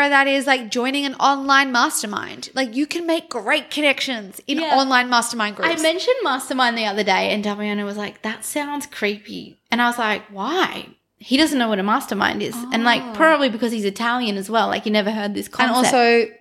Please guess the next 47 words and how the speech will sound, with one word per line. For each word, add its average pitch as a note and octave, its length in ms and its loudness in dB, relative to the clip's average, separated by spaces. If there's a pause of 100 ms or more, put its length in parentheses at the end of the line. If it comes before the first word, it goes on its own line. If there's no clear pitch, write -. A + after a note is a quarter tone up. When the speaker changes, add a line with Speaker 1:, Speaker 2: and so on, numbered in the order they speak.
(380)
Speaker 1:
Taylor A3+ 260 2
Swift's C4 380 -2
Mastermind G3+ 480 -4
song. G3 280 -8 (260)
Ugh, C#4 120 6 (200)
so G3 340 0
good. - 180 -10
Speaker 2:
Oh, B3+ 80 0
that B3 300 0
is D4 100 -2
a G4+ 140 -2
good A3+ 180 -8
song. G3+ 260 -4 (300)
But C4 120 4
I C#4+ 80 6
wanna E4+ 240 4
remind C4+ 540 2
you A3 260 0
or, A3+ 200 2
like, G3 440 -2
tell C#4+ 260 -2
you C#4 100 -2
what A3 120 4
a G3+ 40 2
mastermind G#3 760 0
is F#3 160 0
if G3+ 200 -6
you G#3 120 -4
don't G#3 260 2
know. G#3 400 -2 (460)
For D#4 120 6
example, G#3+ 720 2 (340)
me B3 180 2
and A#3+ 80 -2
Carla A3+ 280 0
are G#3+ 60 2
sitting A3 300 0
at G#3 100 2
this G3+ 160 -2
table. G#3 480 0
Let's A#3 280 2
put, - 260 -6
like, G#3+ 280 2
three A3 260 0
more G#3+ 200 -4
people G#3 420 -6
here. G3+ 400 -6